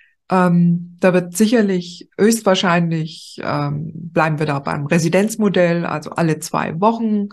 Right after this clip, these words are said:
ähm, dass es da, äh, dass er da die Umgänge wahrnimmt. Vielleicht denkst du auch sogar, du kannst, du könntest froh sein, dass er dann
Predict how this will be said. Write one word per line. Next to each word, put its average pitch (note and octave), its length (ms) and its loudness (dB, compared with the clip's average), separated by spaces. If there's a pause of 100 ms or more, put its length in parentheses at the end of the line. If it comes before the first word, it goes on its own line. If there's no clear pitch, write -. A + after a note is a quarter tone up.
(600)
ähm, D#3 420 2
dass D#3 220 0
es D#3 180 -4
da, D3 460 -2
äh, - 340 -8
dass D#3 240 -8
er - 160 -4
da C#3+ 260 -6
die - 200 -14
Umgänge G3+ 500 2
wahrnimmt. D#3+ 460 2
Vielleicht D3+ 480 -2
denkst D3 200 -2
du - 80 -4
auch - 80 -8
sogar, - 460 -4
du C3+ 180 -8
kannst, - 420 -10
du C#3+ 140 -2
könntest C#3+ 340 -6
froh A3 200 6
sein, G3 220 4
dass D#3+ 160 2
er C#3 80 -2
dann C3 280 -6